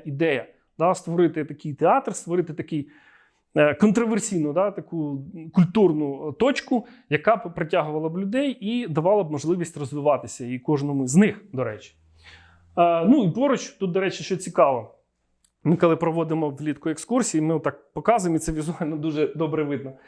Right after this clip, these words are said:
Якщо ви ходите з центральної, е, з центрального входу, е, театру, він приблизно так і є, як, м, сьогодні, то ви можете війти ось в центральний вхід земства. Ну, люди планували, розумієте, у них все було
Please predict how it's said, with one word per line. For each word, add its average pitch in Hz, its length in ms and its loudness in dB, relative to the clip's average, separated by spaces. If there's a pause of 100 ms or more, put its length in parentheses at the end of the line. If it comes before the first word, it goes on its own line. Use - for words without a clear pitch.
(240)
Якщо 240 220 0
ви 240 100 2
ходите 214 320 0
з - 80 -4
центральної, 190 800 -2
е, 165 200 -2
з - 80 -10
центрального 180 480 -4
входу, 151 640 -4
е, 147 120 -6
театру, 202 400 2
він 196 140 2
приблизно 180 360 0
так 165 260 -2
і 175 40 -2
є, 147 280 0
як, 151 260 -8
м, 143 400 -16
сьогодні, 214 460 0 (600)
то 202 140 6
ви 254 120 2
можете 220 340 2
війти 214 360 0
ось 208 220 0
в - 40 -20
центральний 196 520 0
вхід 156 380 -6
земства. 113 580 -6 (680)
Ну, 185 280 6
люди 180 220 4
планували, 165 720 0
розумієте, 190 340 2
у 147 40 -4
них 175 140 -8
все - 320 0
було 233 420 -2